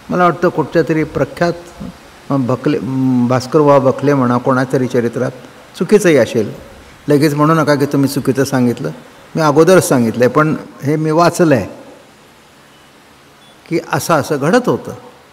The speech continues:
की ते अगदी चोरून ऐकायचे शिकवताना आणि मग ते पाठ करायचे. मग गाण्याच्या बाबतीत जर हे, तर अध्यात्मज्ञानाच्या बाबतीत काय?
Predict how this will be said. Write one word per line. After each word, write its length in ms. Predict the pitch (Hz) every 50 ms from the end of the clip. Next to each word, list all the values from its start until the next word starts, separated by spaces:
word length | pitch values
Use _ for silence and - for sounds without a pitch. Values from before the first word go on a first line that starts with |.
| - - -
की 80 | 170
ते 220 | 143 - 196 208 214
अगदी 580 | 208 190 160 180 180 214 220 220 214 208 - - - - - - - - - - - - - - -
चोरून 300 | 240 233 262 311 339 339
ऐकायचे 600 | 311 269 226 160 202 196 175 147 - 143 127 117 - -
शिकवताना 540 | - - 139 - 143 127 - - 104 - 67 - - - - - - _ - - _ _ _ _ _ _ _ _ _ - - - - _
आणि 140 | 156 160 165
मग 220 | 165 165 185 202 196 - -
ते 80 | 196 180
पाठ 340 | - - 143 135 131 - -
करायचे. 460 | 113 113 113 101 95 - - - - - - - _ _ _ _ _ _ _ _ _ _ _ _ _ _ _ _ -
मग 200 | 208 214 160 135
गाण्याच्या 640 | 165 165 160 165 180 202 226 247 233 202 277 285 277
बाबतीत 460 | 277 285 277 277 277 226 277 269 254 202
जर 160 | 226 247 233 196
हे, 380 | 180 190 185 160 135 127 139
तर 200 | 135 - 160 160
अध्यात्मज्ञानाच्या 1120 | - 139 147 143 117 - - 165 190 - - 185 196 190 170 180 175 170 165 165 139 170 165
बाबतीत 340 | 147 135 117 - - 151 147 - -
काय? 320 | - 165 135 120 104 101